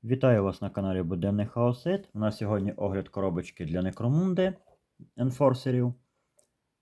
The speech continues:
Так. Так у нас виглядає поліція міста Андерхайф.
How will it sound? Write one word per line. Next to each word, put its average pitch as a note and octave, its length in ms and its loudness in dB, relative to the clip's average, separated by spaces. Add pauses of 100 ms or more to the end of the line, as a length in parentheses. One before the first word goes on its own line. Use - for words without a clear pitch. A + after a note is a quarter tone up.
(360)
Так. - 800 -4 (1700)
Так G#2+ 220 0
у G#2 40 -2
нас G2 180 -4
виглядає G2+ 480 0
поліція F2+ 840 -2
міста F2+ 320 -4
Андерхайф. F2 680 0